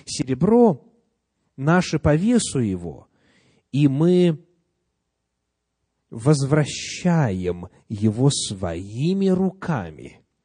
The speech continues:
А для покупки пищи мы принесли другое серебро в руках наших. Мы не знаем, кто положил серебро наше в мешки наши». Он сказал: «Будьте спокойны,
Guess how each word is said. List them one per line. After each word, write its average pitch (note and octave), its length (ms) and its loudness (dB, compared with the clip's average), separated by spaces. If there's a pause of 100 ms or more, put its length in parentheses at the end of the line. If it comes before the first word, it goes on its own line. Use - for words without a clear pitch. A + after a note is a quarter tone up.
(420)
А C3+ 100 0
для D#3 140 6
покупки G#3+ 460 2
пищи B3 340 2
мы G3 160 4
принесли G#3 380 2
другое G#3+ 480 4
серебро C3+ 480 0
в A#2+ 40 -2
руках A#2+ 360 0
наших. A2 400 -2 (360)
Мы A#2 200 2
не C3+ 160 4
знаем, F#3+ 480 4
кто - 180 0
положил C#3+ 440 2
серебро C3+ 460 0
наше C3+ 280 0
в B2 80 -4
мешки B2+ 400 -2
наши». A2 420 -2 (320)
Он D3+ 160 -2
сказал: C#3+ 500 0 (200)
«Будьте F3+ 560 2
спокойны, G#2 800 -2